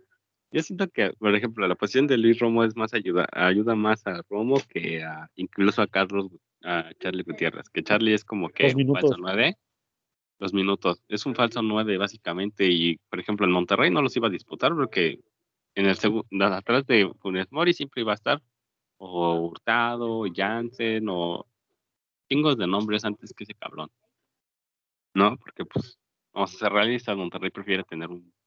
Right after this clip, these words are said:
Speaker 1: un extranjero ahí, o un, un probado ahí, que meter a un Carlos Gutiérrez. Que también le, la, también le
Speaker 2: Rodríguez.
Speaker 1: echó, también le echó, bueno, Rodríguez, también le echó hueva al güey.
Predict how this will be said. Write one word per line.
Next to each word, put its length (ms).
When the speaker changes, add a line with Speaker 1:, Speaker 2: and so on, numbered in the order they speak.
Speaker 1:
un 160
extranjero 420
ahí, 280
o 100
un, 280
un 120
probado 440
ahí, 340
que 320
meter 300
a 40
un 80
Carlos 400
Gutiérrez. 400
Que 80
también 260
le, 120
la, 160
también 300
le 100
Speaker 2:
Rodríguez. 320
Speaker 1:
echó, 300
también 320
le 60
echó, 200
bueno, 260
Rodríguez, 520
también 240
le 60
echó 260
hueva 260
al 100
güey. 220